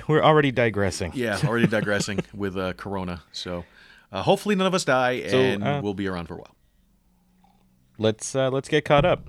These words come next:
Speaker 1: What you been up to?
Speaker 2: Yep. Um, what have I been up to? I watched, I think I, I think I may have said this already. I watched the, uh, uh, <laughs> fir-, first episode of, uh, Dracula on Netflix.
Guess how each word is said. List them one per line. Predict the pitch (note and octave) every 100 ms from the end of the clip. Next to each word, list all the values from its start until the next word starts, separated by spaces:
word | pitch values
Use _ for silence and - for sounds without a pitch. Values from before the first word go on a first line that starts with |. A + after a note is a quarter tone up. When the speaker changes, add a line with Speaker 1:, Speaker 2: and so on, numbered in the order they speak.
| - -
Speaker 1:
What | G#2+
you | B2+
been | D#3
up | D3+
to? | G#2 - -
Speaker 2:
Yep. | G2 G2+ - - - -
Um, | A#2+ A#2+ A#2 A2+ A2 G#2+
what | C#3+
have | G3
I | A3+
been | F#3+
up | G3
to? | - F2+ E2+
I | G2
watched, | F#2+ G#2+ C#3 E3 - - - _ _ _ _
I | F#2
think | D#3+
I, | C#3+
I | G2 - _ _ _ - - -
think | C#3+
I |
may | G2+
have | F#2
said | - C#3
this | -
already. | E2 D#2+
I | E2
watched | F#2 A2 - -
the, | G#2 F2+
uh, | D#2+ D#2 - _ _ _ _ _ _ _ _ -
uh, | - G#1+ G1+
<laughs> |
fir-, | - - G2+ - - F#2+ - _ _ - - -
first | _ - A#2 -
episode | A2 G#2 - G2+ G2
of, | F2+ F2 F2
uh, | E2+
Dracula | E2 F2 F#2 G#2 F#2
on |
Netflix. | F#2 F#2+ B2+ C3 -